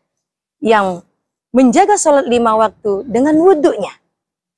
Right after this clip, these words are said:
Khusyuk dalam menunaikan sholatnya dan mendirikan sholat tepat pada waktunya.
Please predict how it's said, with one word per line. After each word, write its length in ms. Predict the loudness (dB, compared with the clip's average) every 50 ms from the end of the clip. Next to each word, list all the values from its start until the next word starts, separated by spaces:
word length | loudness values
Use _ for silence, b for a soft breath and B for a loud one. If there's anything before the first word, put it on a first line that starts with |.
| _ _ _ _ _ _ _ _ _ _ _ _ _ _ _ _ _ _ _ _ _ _ _ _ _ _ _ _ _ _ _ _ _ _ _ _ _ _ _
Khusyuk 320 | 0 0 0 2 2 2 2
dalam 320 | 2 2 2 2 2 2
menunaikan 560 | 2 2 2 2 2 2 0 0 -2 -2 0
sholatnya 480 | 0 0 0 0 0 0 -2 -4 -4 -6 _ _ _ _ _ _ _ _ _ _ _ _ -6
dan 340 | -4 -2 -2 -2 -4 -6
mendirikan 600 | -6 -4 -4 -2 0 0 0 0 0 0 -2 -2 -2
sholat 320 | -2 0 0 0 0 -2 _ _ _ _ -6
tepat 320 | -6 -2 -2 -4 -4 _ _
pada 220 | -4 -2 0 0
waktunya. 560 | 0 0 -2 -4 _ -12 -10 -10 -10 -10 -12